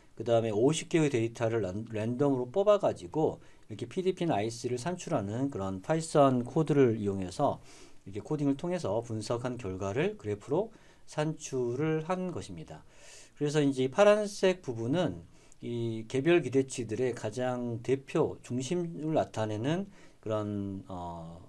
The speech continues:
그래프 선이라고 보시면은 되겠고요. 그렇기 때문에 우리는 이 파란색 두꺼운 선에 주목을 할 필요가 있다는, 있는 것이죠.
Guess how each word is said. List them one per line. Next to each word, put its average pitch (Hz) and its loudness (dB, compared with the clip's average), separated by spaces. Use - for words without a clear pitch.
그래프 117 -4
선이라고 135 0
보시면은 85 -10
되겠고요. 95 -6
그렇기 156 -4
때문에 139 4
우리는 131 4
이 117 -4
파란색 170 -2
두꺼운 110 -2
선에 113 -4
주목을 101 -8
할 139 -8
필요가 113 -6
있다는, 90 -10
있는 104 -8
것이죠. 92 -12